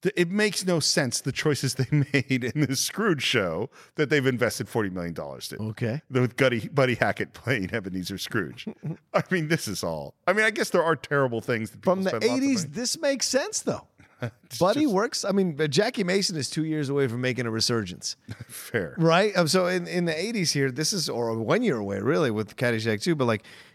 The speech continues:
Speaker 2: you have, uh, here with, uh, he's still, he's still showing up on Carson. He's still doing his thing, Buddy
Speaker 1: Sure.
Speaker 2: Hackett. So, and I think these guys cast Buddy Hackett because he's probably one of their stand-up heroes or comedy
Speaker 1: Well,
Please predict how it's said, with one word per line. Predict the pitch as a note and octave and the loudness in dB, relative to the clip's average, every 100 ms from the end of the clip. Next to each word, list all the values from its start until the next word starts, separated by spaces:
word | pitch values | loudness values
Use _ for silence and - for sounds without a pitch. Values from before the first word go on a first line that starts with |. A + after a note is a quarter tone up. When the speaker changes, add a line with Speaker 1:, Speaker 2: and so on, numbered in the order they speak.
| - | -4
Speaker 2:
you | A2 E3+ E3 - A#2+ | 2 4 4 0 0
have, | D3+ E3 B2 A2+ B2 | 4 4 0 -6 -2
uh, | A#2 G#2+ | 0 0
here | G#2 C3 C3+ | 0 0 2
with, | A#2 G2+ _ | 0 -4 _
uh, | - E3+ D#3 C3 | -18 -18 -12 -4
he's | D#3+ F#3+ | 0 0
still, | - F#3 E3 | 0 2 4
he's | D#3 G#3 F3+ | 4 2 2
still | A3 F#3 | 0 0
showing | C#3+ E3 | 2 4
up | E3 D#3 | 4 2
on | D3 | 0
Carson. | C#3 D#3 D3 F3 E3+ - - - _ | 2 2 0 -2 -4 -8 -20 -20 _
He's | A2 C#3 | -2 -2
still | - F3+ | 0 0
doing | C#3+ D3 D#3+ | 2 2 4
his | D3+ C#3+ | 2 2
thing, | E3+ D#3+ | 0 0
Buddy | C#3+ B2+ | 2 4
Speaker 1:
Sure. | D3+ D#3 | 4 4
Speaker 2:
Hackett. | - A#2+ G2 | 2 -2 -2
So, | - A#2+ | 0 0
and | A#2 C3 C3+ | 2 0 0
I | D3+ | 2
think | F#3+ C#3+ | 0 -2
these | F3+ F#3+ | -4 -4
guys | D3+ C#3 B2+ A#2+ - - _ - | 2 2 2 -2 -6 -10 _ -2
cast | E3+ F#3+ - | 0 2 2
Buddy | D3+ G#2+ G#2 | 0 0 0
Hackett | G#2 G2+ G#2 | -2 -2 -6
because | G#2 - G#2+ G2+ - A#2 | -6 -4 -2 -2 -6 -4
he's | C#3 | -4
probably | C3+ C3 C3+ | 2 2 2
one | C#3+ | 0
of | C#3+ | 2
their | C#3+ C3+ | 2 2
stand-up | - E3 E3 D#3+ | 0 0 0 0
heroes | F#3 C4+ G3+ F#2 | -2 -4 -4 -4
or | G#2+ | -4
comedy | C3+ D3 E3 | 0 2 2
Speaker 1:
Well, | B2 | 2